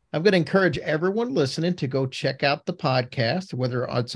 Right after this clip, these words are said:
video style or au-, audio style. And as usual, if you like what you hear,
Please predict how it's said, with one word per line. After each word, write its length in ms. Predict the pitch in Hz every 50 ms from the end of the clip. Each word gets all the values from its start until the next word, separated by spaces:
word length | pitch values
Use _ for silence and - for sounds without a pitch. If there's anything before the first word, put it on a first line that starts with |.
| - -
video 440 | 131 120 139 135 131 139 139 135 135
style 440 | 131 - - 123 123 131 139 160 170
or 320 | 147 120 117 113 113 -
au-, 200 | - 127 127 - -
audio 260 | 135 135 139 131 120
style. 440 | 120 - - 120 117 117 127 135 135 - - - - _ -
And 140 | 127 120 123
as 160 | 123 117 -
usual, 720 | 190 214 220 196 190 - 165 160 165 160 160 160 156 165 -
if 160 | 135 123 -
you 160 | 131 127 123 120 120
like 240 | 123 127 123 -
what 140 | - 156 -
you 140 | 151 147 139
hear, 460 | 127 131 131 127 123 120 117 120 -